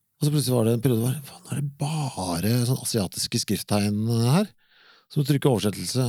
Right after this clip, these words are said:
og så, å ja, Thailand, å ja, nå går den sin seiersgang i Thailand. Og så gjorde, gjorde et par måneder senere, så, å, asiatiske skrifttegn, så trykker de oversettelse, å nei, nå var det bare Korea! Så du ser liksom hvordan det flytter seg rundt i verden, og så var den i Serbia en tur, og så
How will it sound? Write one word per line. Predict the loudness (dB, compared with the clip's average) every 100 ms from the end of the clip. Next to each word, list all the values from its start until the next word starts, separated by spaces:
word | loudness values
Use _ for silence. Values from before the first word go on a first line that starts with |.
| 0
og | -2
så, | -2
å | 2 2
ja, | 2 0
Thailand, | -2 -2 0 2
å | 2
ja, | 2 -2
nå | -2 0
går | 2 2
den | 2 0 -4 -2
sin | -2
seiersgang | 0 0 0 0
i | 0
Thailand. | 0 0 -2 -4 _ _ -20 _ _ -6
Og | 0
så | 2
gjorde, | 2 -2 -4
gjorde | -2 -2
et | 0
par | 2 2
måneder | 2
senere, | 2 2 0
så, | 0 -2 -6 _ -2
å, | 0 0 -4 -8 -4
asiatiske | -4 -4 -4 -2
skrifttegn, | -2 0 -2
så | 0
trykker | 0 0 -2
de | 0
oversettelse, | 0 -2 -2 0
å |
nei, | 0 0 _ -2
nå |
var | 0
det | 2 0
bare | 0 0
Korea! | 2 4 4 2 -2 _ _ -10
Så | -10 -10 -2 0
du |
ser | 2 2
liksom | 4 2
hvordan | 2 2
det |
flytter | 2 0 0 0
seg | 2
rundt | 2 2
i | 2
verden, | 2
og | 0
så | 2 2
var | 2
den |
i | 0
Serbia | 0 0 0 0
en | 0
tur, | 2 4 4
og | 2
så | 0